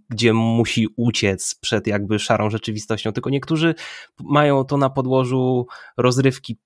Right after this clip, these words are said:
po tym, co robią na co dzień, a niektórzy, czytaj ja, po prostu jakby bycie nerdem jest moim życiem trochę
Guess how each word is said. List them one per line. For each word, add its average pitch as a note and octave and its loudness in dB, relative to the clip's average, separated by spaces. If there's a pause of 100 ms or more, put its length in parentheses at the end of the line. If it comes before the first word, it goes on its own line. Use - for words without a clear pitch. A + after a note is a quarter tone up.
(120)
po D3+ 4
tym, A2+ 0
co - -4
robią G2+ 2 (120)
na G2 -2
co G#2+ 0
dzień, B2 2
a A2+ -4
niektórzy, B2 -2 (260)
czytaj G#2 -4
ja, G2+ 2 (800)
po C3 -20
prostu B2 -6 (160)
jakby A#2+ 2 (180)
bycie B2 -4 (220)
nerdem A#2+ 4
jest A2+ -6
moim A#2 4
życiem G#2+ 0
trochę G2+ 0